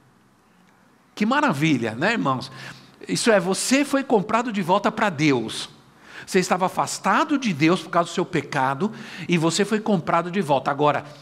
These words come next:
essa compra foi muito cara. Foi um negócio assim.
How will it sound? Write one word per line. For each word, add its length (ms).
essa 300
compra 680
foi 360
muito 400
cara. 400
Foi 220
um 40
negócio 500
assim. 500